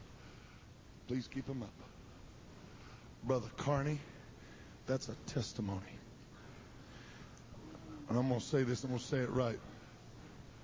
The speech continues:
I've been to several churches in the South, not Mississippi. I was in a church one time. Monster. Four people raise their hands.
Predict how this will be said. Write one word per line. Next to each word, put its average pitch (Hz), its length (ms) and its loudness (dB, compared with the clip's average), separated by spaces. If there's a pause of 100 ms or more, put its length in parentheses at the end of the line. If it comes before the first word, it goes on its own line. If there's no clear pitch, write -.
(160)
I've 123 140 4
been 135 140 6
to 117 120 2
several 135 380 2
churches 123 480 2
in 120 120 4
the 120 60 2
South, 120 460 0
not 123 160 4
Mississippi. 127 600 4 (2000)
I - 100 2
was 123 120 2
in 127 100 2
a 117 40 -2
church 143 320 0
one 139 220 2
time. 143 320 0 (3250)
Monster. 165 560 6 (2000)
Four 147 140 4
people 117 380 2
raise 107 280 2
their 101 120 0
hands. 92 400 -4